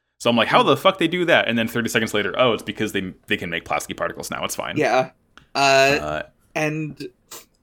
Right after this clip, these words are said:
Speaker 2: our last thing we get is, uh, uh, Sei in a fun little tracksuit,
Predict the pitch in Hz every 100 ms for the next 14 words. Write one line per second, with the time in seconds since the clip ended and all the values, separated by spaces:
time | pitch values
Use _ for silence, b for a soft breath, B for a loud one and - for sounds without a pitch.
0 | _ _ 156 156 156 180 175 185 170 185
1 | 175 170 170 180 196 160 160 151 143 -
2 | - _ _ _ _ 143 143 139 143 139
3 | - _ _ _ _ 139 135 - - -
4 | 196 160 180 185 202 202 196 _ _ -
5 | 160 160 170 175 165 - 165 165 175 180
6 | 185 180 185 160 160 - 175 165 170 -
7 | -